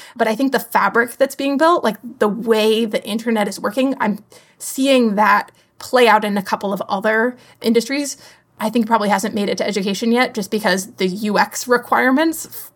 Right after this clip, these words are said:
in a classroom where, say, you have thirty students and a teacher that's just trying to keep things under control, like, the U X requirements there are t-, for it being, like, really easy to use and just very simple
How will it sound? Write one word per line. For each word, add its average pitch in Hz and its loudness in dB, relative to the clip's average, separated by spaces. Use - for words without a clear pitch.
in 262 4
a 269 2
classroom 277 0
where, 220 4
say, 226 2
you 214 -2
have 190 -4
thirty 294 2
students 254 2
and 247 2
a 220 2
teacher 254 0
that's 240 2
just 240 0
trying 240 2
to 208 -6
keep 240 -8
things 233 2
under 214 0
control, 220 0
like, 190 -2
the 214 0
U 254 6
X 254 0
requirements 220 0
there 202 4
are 214 0
t-, - -16
for 208 0
it 185 2
being, 208 -2
like, 196 -4
really 220 0
easy 208 -4
to 208 -4
use 220 0
and 196 0
just - -12
very 202 -2
simple 240 0